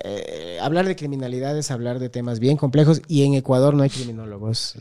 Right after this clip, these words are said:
Son contados los que salen a estudiar fuera. Muchos son sociólogos que hacen un buen trabajo. Entonces, si quieres combatir el crimen y tener una sociedad, eh, relativamente buena,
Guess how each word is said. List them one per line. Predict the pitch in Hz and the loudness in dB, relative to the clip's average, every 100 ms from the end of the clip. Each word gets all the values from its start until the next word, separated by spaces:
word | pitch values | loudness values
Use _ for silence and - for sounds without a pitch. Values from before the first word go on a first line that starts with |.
| - | -8
Son | - 117 | -2 -2
contados | 117 117 120 123 120 | 0 2 6 6 4
los | 113 | 0
que | - 110 | -2 -4
salen | - 123 170 156 | 4 6 6 2
a | |
estudiar | 120 - 110 107 | -4 -4 -2 -2
fuera. | 110 107 101 113 - - _ - - _ - 127 | 0 2 2 0 -6 -20 _ -20 -20 _ -2 2
Muchos | 143 147 | 4 4
son | 147 147 | 4 4
sociólogos | 135 - 131 143 127 | 4 4 6 6 4
que | - | 2
hacen | 127 131 | 0 4
un | 123 | 4
buen | 117 135 | 4 0
trabajo. | 131 87 67 - _ _ _ _ _ _ _ _ _ | -4 -10 -12 -16 _ _ _ _ _ _ _ _ _
Entonces, | - 117 | -6 -2
si | 117 | 2
quieres | 127 156 | 6 6
combatir | - 139 127 143 | 8 6 6 6
el | 135 | 4
crimen | 131 120 117 117 | 2 0 0 -2
y | 113 | -2
tener | 113 110 | 0 2
una | 113 | 2
sociedad, | 110 110 104 104 104 110 _ _ _ _ - | 0 -4 -2 0 -2 -4 _ _ _ _ -8
eh, | 104 101 95 92 - | -4 -2 -4 -6 -10
relativamente | - 107 104 117 110 110 113 104 | -4 -2 0 0 2 0 0 -2
buena, | 98 143 147 110 | 4 4 4 0